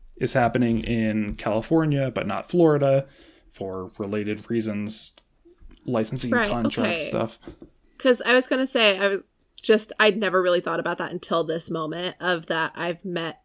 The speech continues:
Speaker 2: all of the Marvel characters in Disneyland and California Adventure, but I've never seen them in Disney World. That just occurred to me.
Speaker 1: Yeah, so Guardians of the Galaxy are not included in that master licensing agreement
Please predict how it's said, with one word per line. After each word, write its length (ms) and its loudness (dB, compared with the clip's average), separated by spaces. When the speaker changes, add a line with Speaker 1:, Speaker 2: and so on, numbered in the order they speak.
Speaker 2:
all 240 -2
of 200 -2
the 280 -6
Marvel 640 -4
characters 840 -2
in 180 0
Disneyland 880 -2
and 200 -6
California 560 -6
Adventure, 540 -4
but 220 -2
I've 200 -4
never 760 -6
seen 360 -10
them 300 -12
in 120 -8
Disney 280 -10
World. 380 -10
That 220 6
just 260 6
occurred 280 0
to 60 -12
me. 220 -10
Speaker 1:
Yeah, 220 2
so 180 0
Guardians 400 4
of 40 -2
the 60 0
Galaxy 560 0
are 180 -6
not 340 -2
included 440 -4
in 260 -6
that 300 -2
master 360 -4
licensing 420 -4
agreement 520 0